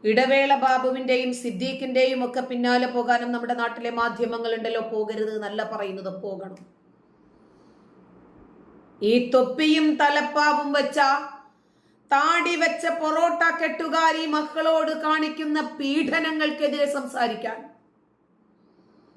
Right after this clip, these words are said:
അതിനെതിരെ കൈകോർക്കാൻ എത്ര പേരുണ്ടാകും? എന്നെ കോൺടാക്ട് ചെയ്യൂ, ഞാൻ നിൽക്കാം നിങ്ങളുടെ മുമ്പിൽ.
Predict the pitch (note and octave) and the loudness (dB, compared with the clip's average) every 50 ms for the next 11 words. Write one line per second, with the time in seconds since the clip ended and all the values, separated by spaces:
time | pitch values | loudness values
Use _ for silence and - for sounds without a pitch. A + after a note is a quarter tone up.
0 | _ _ - G3+ G3 G3 A#3 G#3 G#3 G3+ G#3 G3+ G3+ F#3 - - G#3+ G3 G#3 - | _ _ -2 -2 0 2 2 2 2 2 2 2 2 0 -2 -2 -2 0 0 0
1 | F#3 G3+ F#3 F3+ - - F#3 F3 E3+ E3 - - - _ - - _ - A3+ G#3 | 0 0 -2 -2 -2 -2 -2 -2 -2 -4 -8 -14 -20 _ -20 -20 _ -2 -2 0
2 | G3+ - - - A3 G3+ - F#3+ F#3 F#3 F3+ F3+ F3+ F3+ F3 E3+ E3+ - - F#3+ | 0 -2 -2 -2 0 0 2 0 0 -2 -2 -4 -4 -4 -4 -6 -6 -6 -6 -6
3 | F#3+ G3+ F#3+ G3 G3 F#3 F3 F3 F3+ F3+ F3+ G3 F3+ E3+ F3 E3+ E3+ F3 F3 F3 | -4 -4 -4 -4 -4 -4 -2 -2 -4 -4 -4 -4 -4 -2 -2 -2 -2 -2 -4 -4
4 | F#3 F3+ F3 F3+ F3+ F3+ F3 F3 F3+ F3 F3+ F3 F3 F3+ F3+ F#3 F3 F#3+ F#3+ - | -4 -4 -4 -6 -6 -8 -8 -8 -8 -8 -8 -8 -8 -8 -8 -10 -10 -10 -12 -14